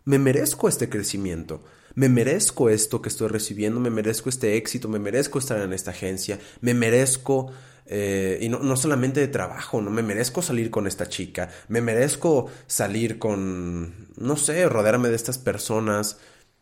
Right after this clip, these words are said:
Porque muchas veces yo creo que nosotros mismos nos paramos en el momento en el que no nos creemos merecedores de lo que tenemos enfrente. Y eso es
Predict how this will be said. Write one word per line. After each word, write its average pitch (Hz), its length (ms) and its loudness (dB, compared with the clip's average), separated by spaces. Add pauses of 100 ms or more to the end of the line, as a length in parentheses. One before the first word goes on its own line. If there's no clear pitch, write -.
(680)
Porque 131 220 0
muchas 147 260 -2
veces 151 220 -4
yo 143 120 -4
creo 143 160 -4
que 143 100 -4
nosotros 127 360 -4
mismos 127 320 -2
nos 113 200 -4
paramos 98 580 -4
en 110 100 -4
el 104 80 0
momento 110 400 -2
en 117 60 -2
el 110 60 -8
que 104 100 -6
no 104 100 -4
nos 120 200 -2
creemos 107 360 -4
merecedores 101 840 -2 (300)
de 113 100 0
lo 110 120 0
que 104 80 -4
tenemos 104 340 -2
enfrente. 87 540 -6 (840)
Y 123 200 2
eso 139 340 2
es 127 400 -2